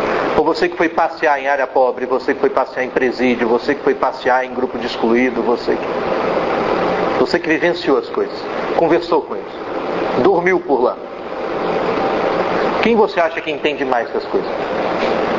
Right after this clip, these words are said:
Pra Hume, só quem tem experiência. Só quem tem experiência. O bom livro seria aquele que pudesse fazer você, na leitura,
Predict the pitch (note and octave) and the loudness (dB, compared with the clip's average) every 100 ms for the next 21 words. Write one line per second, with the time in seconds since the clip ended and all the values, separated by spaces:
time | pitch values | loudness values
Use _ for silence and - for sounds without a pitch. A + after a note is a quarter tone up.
0 | - - - A#3 F#3+ B3+ B3+ - B3 C4 | 0 0 2 2 2 0 0 2 0 0
1 | G#3+ B3+ A#3+ C4 B3 F3+ - - - - | -2 -2 0 2 2 2 -2 -10 -12 -10
2 | - - - - - - - - - - | -10 -8 -6 -4 -4 -2 -2 -2 -2 0
3 | - - - - G#3+ G3 D#3 C#3+ - B2+ | 0 0 0 2 2 0 0 0 0 -2
4 | G#2+ - - - - - - - - - | -2 -4 -8 -6 -6 -4 -4 -2 -2 -2
5 | - - - - G3+ D#4 B3 D#4+ D4 A#3+ | -2 0 0 2 4 4 6 2 4 0
6 | - - - A#3 C4 - C#4+ C#4 B3+ F#3+ | 0 -4 0 2 2 2 0 2 2 2
7 | A#3+ B3 - G#3 F#3 F#3 A#3 F#3+ D#3 C4+ | 2 0 0 2 2 2 2 0 2 2
8 | C4+ A#3 - C#4 D4+ G3 | 2 0 0 4 4 2